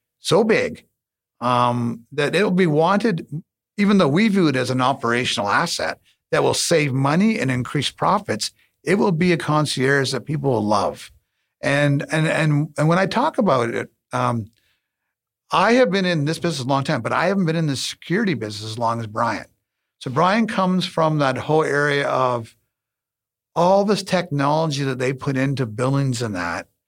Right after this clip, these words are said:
is supposed to help people be secure. Um, and, and people always say, "Oh, I just wanna be happy. I just wanna be safe." Well, you know how you have a safe, or what we call peace of mind? By having these things.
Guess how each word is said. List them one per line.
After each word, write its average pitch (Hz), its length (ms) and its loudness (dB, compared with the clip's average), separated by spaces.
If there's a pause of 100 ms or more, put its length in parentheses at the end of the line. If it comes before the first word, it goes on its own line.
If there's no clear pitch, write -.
(300)
is 135 100 -6
supposed - 480 -2
to - 80 -2
help 123 400 -4
people 117 300 -6
be 104 180 -10
secure. - 640 -2 (540)
Um, 131 560 0 (360)
and, 170 180 2
and 160 300 2
people 269 500 0 (140)
always 180 320 2
say, - 100 -4
"Oh, - 80 -2
I - 200 0
just 180 240 -2
wanna 131 180 -2
be 117 140 -2
happy. 90 560 -6 (480)
I 208 100 4
just 196 240 0
wanna 123 140 0
be 113 120 -4
safe." 180 400 -2
Well, 165 120 0
you 220 60 2
know 262 120 4
how 262 120 2
you 247 120 2
have 214 100 0
a 185 60 0
safe, 190 480 -4 (240)
or 143 100 0
what 127 80 2
we 165 140 2
call 156 260 0
peace - 300 -2
of 156 100 0
mind? 131 460 0 (400)
By 156 80 0
having 127 300 0
these 143 220 0
things. 220 400 0